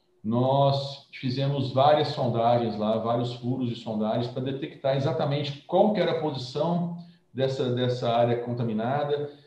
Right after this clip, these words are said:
e qual que seria o impacto, de fato, na nossa, na nossa obra, né? Então, com isso, nós identificamos, determinamos a extensão dessa forma de contaminação,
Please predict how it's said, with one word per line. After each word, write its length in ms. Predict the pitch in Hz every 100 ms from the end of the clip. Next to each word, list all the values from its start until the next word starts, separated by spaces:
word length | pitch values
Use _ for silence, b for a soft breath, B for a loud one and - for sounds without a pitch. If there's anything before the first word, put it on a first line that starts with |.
| B 120
e 160 | 123
qual 220 | - 151 156
que 60 |
seria 220 | 175 156
o 60 | 165
impacto, 600 | 185 - 147 170 - 127
de 140 | 123
fato, 580 | 139 131 147 - - 208 B B B -
na 300 | 117 151 151
nossa, 1040 | 135 135 143 - 147 139 139 139 135 135
na 100 | 127
nossa 300 | 131 135 -
obra, 480 | 131 113 92 92 92 - _
né? 400 | 104 117 175 180 B B B
Então, 240 | 117 123 151
com 120 | 156
isso, 140 | -
nós 160 | 160 160
identificamos, 840 | 151 160 - 190 - 139 170 180 -
determinamos 640 | 135 156 139 139 147 135
a 60 | 143
extensão 680 | - 147 127 - 156 175 196
dessa 240 | 165 -
forma 220 | - 139
de 60 | 139
contaminação, 960 | 131 127 113 104 - 123 143 156 156